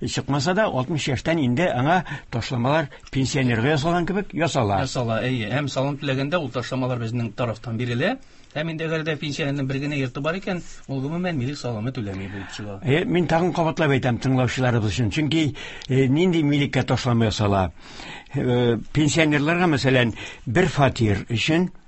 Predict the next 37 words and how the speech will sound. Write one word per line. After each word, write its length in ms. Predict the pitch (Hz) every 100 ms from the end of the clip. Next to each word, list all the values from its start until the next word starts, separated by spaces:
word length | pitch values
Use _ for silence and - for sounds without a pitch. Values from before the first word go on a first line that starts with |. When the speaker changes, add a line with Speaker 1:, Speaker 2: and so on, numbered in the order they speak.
| - -
Speaker 1:
әгәр 260 | 135 165
дә 80 | 160
аның 140 | 156 156 156
ике 140 | 160
фатиры 400 | 151 147 160 151
бар 160 | 147 185
икән, 240 | 190 185 185
ул 220 | 165 151
икенче 280 | 143 131 143
фатир 380 | 151 139 147 143
өчен, 320 | 185 185 185 - - -
э, 100 | 135
салым 380 | - 143 160 165
түли. 420 | 135 104 98 92 - - - -
Э, 280 | 131 120 127
шул 200 | - 175
ук 80 | 180
вакытта 360 | 170 127 - 143
бер 300 | 123 190 139 - - -
торак 340 | 143 165 -
йорт, 460 | 113 101 113 - 135
Speaker 2:
Торак 280 | 139 139 117
йорт. 140 | 127 -
Speaker 1:
бер 260 | 110 175 165
гараж. 640 | 139 156 107 101 98 - - - - -
Шулай 200 | 190 214
бит? 240 | 131 - -
Speaker 2:
Алты 300 | 120 117 139
суты 320 | 185 120 151
җир. 300 | 110 98 117 - -
Speaker 1:
Алты 340 | 127 123 180
суты 300 | 156 - 170
җир. 320 | 131 117 113 - - - 131
Менә 180 | 147
шу, 440 | 139 - 196 190 170 - - -
э, 680 | 123 123 120 123 143 147 143
милеккә 800 | 135 123 147 143 - 180 202